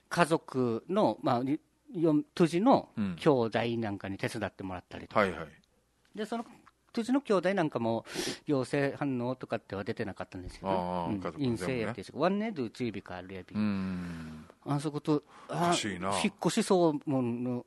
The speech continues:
Speaker 1: ぬがやがやと。
Speaker 2: うん。
Speaker 1: うん。で、まあ、この、お、お店とか、
Speaker 2: うん。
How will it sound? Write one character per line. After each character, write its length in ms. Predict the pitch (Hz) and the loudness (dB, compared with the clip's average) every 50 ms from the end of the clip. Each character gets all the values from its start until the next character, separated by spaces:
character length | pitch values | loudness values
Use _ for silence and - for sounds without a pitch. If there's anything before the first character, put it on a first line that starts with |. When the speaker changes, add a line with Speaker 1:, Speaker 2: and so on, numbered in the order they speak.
| _ _ _ | _ _ _
Speaker 1:
ぬ 280 | 160 156 165 175 170 156 | 2 2 4 4 4 4
が 140 | 170 180 | 4 4
や 120 | 196 185 135 | 4 4 4
が 100 | 120 110 | 2 -2
や 320 | 101 98 95 92 95 95 - | -2 -4 -4 -6 -8 -8 -10
と。 160 | - 90 76 - _ - | -14 -18 -20 -20 _ -6
Speaker 2:
う 40 | 101 | -6
ん。 240 | 98 90 85 78 76 - | -4 -4 -6 -8 -12 -10
Speaker 1:
う 960 | 120 117 110 104 98 95 90 90 98 - - 135 139 110 - - - - 190 | -8 -8 -8 -8 -8 -8 -10 -12 -12 -10 -10 -8 -8 -8 -10 -12 -10 -6 2
ん。 20 | |
で、 220 | 214 254 233 180 | 6 6 8 8
ま 500 | 147 156 190 220 147 120 113 113 113 113 | 6 6 6 6 6 6 4 2 0 -2
あ、 400 | - - - - - 147 147 - - - - - - _ _ - _ | -6 -12 -18 -20 -18 -16 -16 -16 -18 -18 -20 -20 -20 _ _ -20 _
こ 160 | - - 143 | 0 2 4
の、 420 | 135 131 123 123 120 117 104 - - _ - - - - | 4 4 4 4 2 2 0 -4 -8 _ -20 -20 -12 -6
お、 240 | - - 160 156 - | -6 -4 -4 2 6
お 80 | 208 175 | 8 8
店 280 | 165 156 147 - 185 | 8 8 8 6 4
と 100 | - 147 | 2 2
か、 360 | - - - 139 117 87 - - _ _ | 0 0 0 -2 -2 -2 -6 -12 _ _
Speaker 2:
う 40 | - | -8
ん。 240 | 98 92 87 80 73 | -8 -6 -8 -10 -12